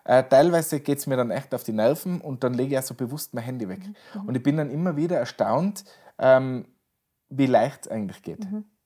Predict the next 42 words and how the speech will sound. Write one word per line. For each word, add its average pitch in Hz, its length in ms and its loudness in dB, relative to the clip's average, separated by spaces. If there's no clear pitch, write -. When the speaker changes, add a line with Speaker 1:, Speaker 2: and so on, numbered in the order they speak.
Speaker 1:
Gell? 147 220 0
Speaker 2:
Mhm. 202 80 -6
Speaker 1:
Also - 180 -2
am 135 80 -2
Sonntag 139 380 -4
dann 113 140 -6
einfach 120 240 -6
mal 113 100 -6
das 107 120 -10
Handy 117 220 -6
da 107 80 -2
liegen 110 300 -4
zu - 160 -10
lassen. 90 280 -10
Speaker 2:
Mhm. 208 140 -10
Speaker 1:
Und 208 80 -8
dann 127 80 0
schaut 139 260 4
man 143 100 -4
mal 117 120 0
drauf 113 420 2
und 131 180 -4
dann 117 320 0
effektiv 139 560 -8
passiert 139 340 -6
ja 107 80 -4
eh 131 100 -6
nicht 160 180 -6
viel. - 300 -8
Speaker 2:
Mhm. 208 240 -6
Speaker 1:
Das - 160 -6
meiste 143 400 2
ist 139 120 -2
so - 80 0
intrinsisch 143 600 -2
motiviert, 139 580 -2
oder? 131 160 2
Dass 131 200 0
man, 127 180 2
dass 131 120 -4
man 143 160 0
wirklich, 165 360 2